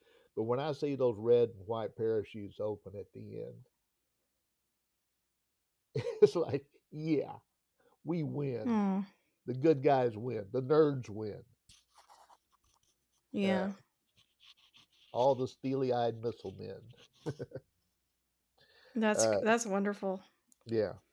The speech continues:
Speaker 1: And the
Speaker 2: How,
Speaker 1: fact
Speaker 2: how would
Speaker 1: that
Speaker 2: you
Speaker 1: it
Speaker 2: pitch this to someone that, that hasn't seen it before?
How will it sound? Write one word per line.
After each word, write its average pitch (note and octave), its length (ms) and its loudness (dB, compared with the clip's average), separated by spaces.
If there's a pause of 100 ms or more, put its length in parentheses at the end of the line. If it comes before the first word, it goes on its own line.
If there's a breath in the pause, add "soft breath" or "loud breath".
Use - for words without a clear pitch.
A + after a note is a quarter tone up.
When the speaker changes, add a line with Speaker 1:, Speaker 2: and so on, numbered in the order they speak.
(1500)
Speaker 1:
And A3 120 -2
the - 60 4
Speaker 2:
How, C4+ 60 4
Speaker 1:
fact B3+ 60 4
Speaker 2:
how B3 140 10
would B3 160 8
Speaker 1:
that - 0 -
Speaker 2:
you A3 80 4
Speaker 1:
it - 20 -2
Speaker 2:
pitch A#3+ 240 4
this A3+ 200 4
to A3 100 -2
someone G#3 540 2
that, G3 260 0
that G3+ 200 0
hasn't G3+ 260 0
seen C#4 220 4
it A#3 100 0
before? - 420 -4